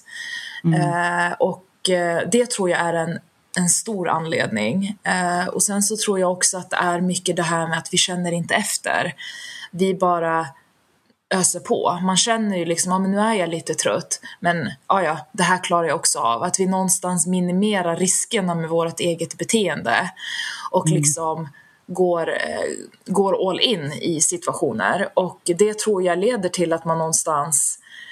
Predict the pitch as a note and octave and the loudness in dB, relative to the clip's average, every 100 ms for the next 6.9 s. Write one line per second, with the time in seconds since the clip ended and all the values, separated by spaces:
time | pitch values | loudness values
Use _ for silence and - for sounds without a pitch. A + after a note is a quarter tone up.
0 | - - G#3+ A3+ G#3 G#3 G3+ - F#3+ G3 | -4 2 2 2 0 0 0 2 2 2
1 | F#3+ F#3 F3+ F3+ F3+ F3+ F3 E3+ E3+ - | 2 2 2 2 2 2 2 0 -6 -18
2 | - - _ F#3+ G#3 G#3 F3+ G3 F#3 G#3 | -20 -20 _ 2 4 2 0 0 0 0
3 | F3+ E3+ F3 F3+ F3 D#3+ F3+ F3 E3+ E3 | 0 -2 0 0 0 -4 -4 -4 0 2
4 | G3+ G3+ G3+ G3 F3+ F3+ F#3 F3+ G#3 F#3 | 2 2 2 2 2 0 0 0 0 0
5 | - G3+ G3 F3+ F3+ F3+ F3 D#3+ - F3 | 0 -2 0 2 2 2 0 0 0 2
6 | F3 F3+ F#3+ F#3 F#3 E3+ F3+ - | 4 4 2 2 0 0 0 -2